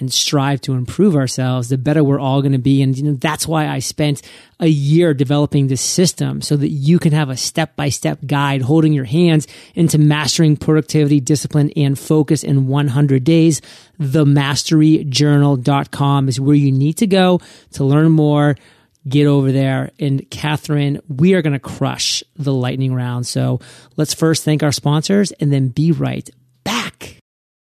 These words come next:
Fire Nation, there are a lot of simple marketing lessons, like the importance of contacting the right customers with the right message at the right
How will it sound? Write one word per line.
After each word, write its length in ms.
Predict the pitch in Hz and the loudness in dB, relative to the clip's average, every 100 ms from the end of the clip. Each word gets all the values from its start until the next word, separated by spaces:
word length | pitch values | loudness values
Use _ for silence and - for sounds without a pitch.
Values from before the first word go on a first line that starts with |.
| _ _ | _ _
Fire 340 | - 185 185 | -4 0 4
Nation, 460 | 185 180 - 190 180 | 4 4 4 4 2
there 240 | 180 208 262 | 2 2 2
are 280 | 262 262 - | 4 2 2
a 140 | 202 160 | 2 4
lot 500 | 151 143 131 151 - | 4 2 0 -6 -2
of 140 | - 131 | 0 2
simple 360 | - 160 160 | 2 2 4
marketing 400 | 147 139 147 151 | 4 2 2 4
lessons, 500 | 143 143 147 143 143 - - | 4 2 2 2 2 -4 -2
like 160 | 196 170 | 0 2
the 100 | 190 | 2
importance 420 | 165 190 196 175 | 2 2 2 2
of 100 | 160 | 0
contacting 600 | - 175 165 160 170 160 | 2 2 2 2 2 4
the 120 | 147 | 4
right 280 | 127 165 185 | 4 2 2
customers 560 | 170 165 180 170 160 135 | 2 2 4 4 4 2
with 140 | 143 | 2
the 100 | 147 | 2
right 340 | 127 - - | 2 0 0
message 440 | 180 175 - 180 - | 2 2 4 0 0
at 140 | 156 - | -2 2
the 100 | 147 | 2
right 360 | 127 160 - | 4 2 0